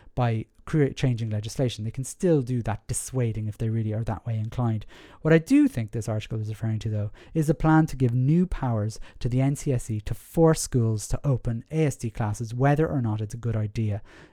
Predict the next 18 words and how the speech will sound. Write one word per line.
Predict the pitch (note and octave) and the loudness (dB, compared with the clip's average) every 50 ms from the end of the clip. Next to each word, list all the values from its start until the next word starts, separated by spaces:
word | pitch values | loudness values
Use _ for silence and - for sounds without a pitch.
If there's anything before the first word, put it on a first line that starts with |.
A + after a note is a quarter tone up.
| _ - - | _ -8 -4
um, | B2+ A#2+ A2+ A2+ A2 G#2+ G#2+ G#2+ A2 A#2 | -2 -2 0 0 -2 -2 -2 -4 -6 -4
to | - - | -2 -2
do | C3+ - B2 A2+ | 0 0 0 -2
so | G#2 - A2 G#2+ G#2+ | -2 -2 -2 -2 -2
in | G#2 G#2 | -2 -4
the | A2 | -4
first | - - A#2+ G#2+ - - | -2 0 0 0 0 -2
place. | - G#2 G#2 - - - - - - - - | -6 -6 -6 -8 -10 -16 -18 -16 -8 0 2
Now, | C3+ | 4
the | D3 D#3 | 8 8
government | G3+ G#3 F#3 D3+ - - | 8 8 8 4 2 4
don't | - F3+ F#3+ F#3+ D#3+ B2 | 4 6 6 6 4 0
really | A#2+ A2+ A2 | -4 -4 -4
give, | - - A2+ - _ - - | -6 -8 -8 -10 _ -12 -2
don't, | - F#3 G3+ A3+ - - | 2 4 4 4 4 2
they | - A3 | 0 2
don't | C#4+ D#4+ C4+ B2 | 2 2 2 2
care | - - - G2+ F#2 - | 0 0 0 -2 -8 -10